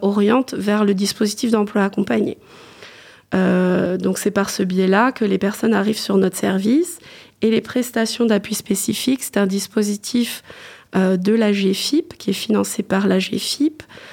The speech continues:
Alors, je sais pas si je parle chinois ou pas, parce qu'on parle beaucoup en acronyme. La G fip, qui est, euh,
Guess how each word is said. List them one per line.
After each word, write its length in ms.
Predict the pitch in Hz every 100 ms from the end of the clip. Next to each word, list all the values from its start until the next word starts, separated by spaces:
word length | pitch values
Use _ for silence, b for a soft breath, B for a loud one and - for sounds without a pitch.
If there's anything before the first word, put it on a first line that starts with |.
| B -
Alors, 160 | 185 185
je 120 | 202
sais 200 | - 226
pas 280 | 240 233 220
si 260 | - 214
je 140 | 196 -
parle 160 | 202
chinois 460 | - - 202 208 202
ou 40 |
pas, 200 | 196 254
parce 140 | 285 -
qu'on 100 | 202
parle 260 | 220 220
beaucoup 280 | 214 220 240
en 100 | 226
acronyme. 720 | 208 - 208 214 233 320 320 B B B -
La 120 | 208
G 200 | 220 214
fip, 540 | 214 - 262 320 330 -
qui 280 | - 220 220
est, 260 | 240 285 B B B -
euh, 580 | 196 190 190 190 185